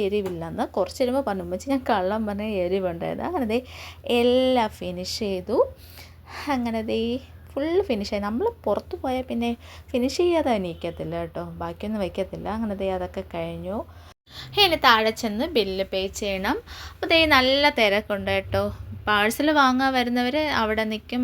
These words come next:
അല്ലാതെ കഴിക്കുന്നവർ മുകളിൽ ചെന്നിരുന്ന് കഴിക്കും. ആ, നമ്മളിപ്പോൾ പാഴ്സൽ വാങ്ങാൻ വന്നാൽ നല്ല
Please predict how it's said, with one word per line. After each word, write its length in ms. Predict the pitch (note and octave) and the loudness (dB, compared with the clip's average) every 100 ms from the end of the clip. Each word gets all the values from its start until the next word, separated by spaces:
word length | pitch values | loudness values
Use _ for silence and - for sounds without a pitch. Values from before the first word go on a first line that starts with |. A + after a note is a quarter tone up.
| A3 | 0
അല്ലാതെ 360 | G3+ G#3+ A3+ F4 - | 0 0 0 -2 0
കഴിക്കുന്നവർ 600 | A#3+ F#3+ F#3+ B3 C4 A#3+ F4 - - - - - | 4 4 2 0 0 2 2 2 -2 -2 -2 2
മുകളിൽ 260 | D4 C#4+ C4+ | 4 6 4
ചെന്നിരുന്ന് 440 | B3 A3 G#3 G3 F#3+ | 4 2 -2 -2 -2
കഴിക്കും. 420 | F3+ E3+ - A3+ G4+ - - - - - | -2 -2 -4 -4 -4 -8 -18 -16 -8 2
ആ, 40 | C4+ C#4 C4+ | 6 8 6
നമ്മളിപ്പോൾ 360 | A3 G#3+ C#4+ F#4 | 4 2 2 4
പാഴ്സൽ 340 | F4+ D4 D#4 D#4+ | 6 6 4 2
വാങ്ങാൻ 240 | C#4 C4+ C#4 | 2 2 0
വന്നാൽ 260 | B3 A#3 B3 C4 | 0 0 -2 -2
നല്ല 300 | G3+ G#3+ C4 | -2 0 0